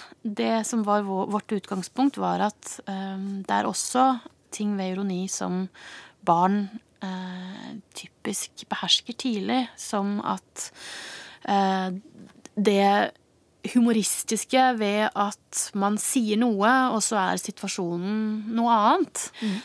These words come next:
Speaker 1: Så for å ta et eksempel, ehm, fra min egen sønn.
Speaker 2: Ja.
Speaker 1: Da han var cirka to og et halvt år gammel, så var vi på vei til barnehagen, eh, og da hadde akkurat, eh, det begynte å regne mens vi, eh, var på vei til barnehagen.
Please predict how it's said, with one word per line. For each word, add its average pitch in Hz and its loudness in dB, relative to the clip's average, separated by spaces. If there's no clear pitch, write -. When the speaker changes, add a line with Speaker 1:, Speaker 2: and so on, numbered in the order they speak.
Speaker 1:
Så 226 2
for 254 2
å - -2
ta 233 2
et 226 -2
eksempel, 269 0
ehm, 247 0
fra 196 2
min 208 0
egen 196 0
sønn. 302 2
Speaker 2:
Ja. 202 0
Speaker 1:
Da 254 4
han 247 -2
var 233 4
cirka 240 -4
to 226 -4
og - 0
et 233 -4
halvt 208 -2
år 180 -2
gammel, 208 2
så 240 -4
var 202 0
vi 185 -4
på 196 -12
vei 175 -10
til 190 -8
barnehagen, 185 -4
eh, 190 -10
og - -10
da 190 -6
hadde - -8
akkurat, - -10
eh, 190 -8
det 185 -10
begynte 208 -2
å - 0
regne 226 4
mens 240 2
vi, 214 -6
eh, 208 -8
var 196 -10
på 202 -10
vei 185 -8
til 190 -8
barnehagen. 175 -6